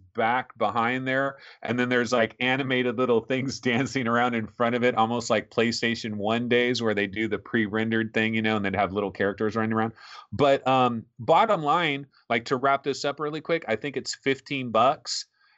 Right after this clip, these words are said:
And I think it's a little bit of a sleeper. I had a little bit of problems with some of the controls and stuff,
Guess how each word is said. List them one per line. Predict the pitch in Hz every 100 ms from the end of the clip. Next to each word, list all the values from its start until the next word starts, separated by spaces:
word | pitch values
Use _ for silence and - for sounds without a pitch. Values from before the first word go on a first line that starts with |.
| _
And | 123 127 123 123 120 -
I | 117
think | 127 170 180
it's | 185 -
a | 165
little | 175 196
bit | 190 208
of | 202
a |
sleeper. | 196 - 214 277 294 95 -
I | 120
had | 139 185 190
a |
little | 165 165 160
bit | 151
of | 139
problems | - 143 143 139
with | 127
some | - 135
of | 123
the |
controls | 117 120 110 123 120 135 131
and | 131
stuff, | - 131 131